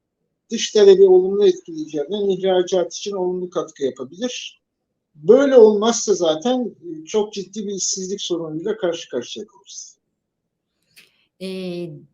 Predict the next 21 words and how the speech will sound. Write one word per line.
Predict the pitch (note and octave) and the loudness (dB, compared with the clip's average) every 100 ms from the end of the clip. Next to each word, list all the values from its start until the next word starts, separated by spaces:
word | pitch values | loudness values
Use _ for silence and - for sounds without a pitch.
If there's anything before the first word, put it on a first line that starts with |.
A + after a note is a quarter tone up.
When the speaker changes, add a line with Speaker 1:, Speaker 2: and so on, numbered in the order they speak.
| - | -14
Speaker 2:
son | - A3+ C#4+ | -10 -4 -2
olarak | D4+ C#4+ B3 F3 F3 | 2 4 2 2 2
dolar | G#3 B3 C#4+ C#4+ | 4 4 0 -2
T | C4+ C4+ C4 | -2 -2 0
L | C#4+ | -2
için | C#4 - B3 G#3+ - - | -4 -4 -4 -4 -6 -6
de | G3 G3 | -4 0
öngörülerinizi | G#3+ A3 A3 G#3+ G#3+ G#3+ A3 | 0 2 2 2 2 0 -2
alabilir | G#3+ G#3+ A3 D4+ | -2 -2 -4 -6
miyim? | B3 E3 C#3 - _ _ _ _ _ _ _ _ _ | -6 -6 -10 -14 _ _ _ _ _ _ _ _ _
Speaker 1:
Yani | A3+ B3 B3+ | -6 -4 -2
bir | B3+ | -4
sürü | - - B3+ | -6 -6 -4
yabancı | B3+ A#3+ A3+ A#3+ A#3 B3 B3 A3 F3 F#3 | 2 2 4 0 0 -2 -2 -2 -8 -10
şirket | - G#3 - A3 A3 | -10 -12 -2 -4 -4
bu | F#3 F3 | -10 -8
saçma | - G3 A3+ A3 | -2 -2 -2 -6
sapan | G#3+ G#3 G#3 - | -4 -4 -6 0
tahminler | G3 G3 G3 G3+ G3+ | 2 2 -2 0 0
yapıyor, | F3 - C#3 E3 | 0 -2 -10 -16
kurum | - D#3+ D#3+ D#3 | -14 -14 -14 -20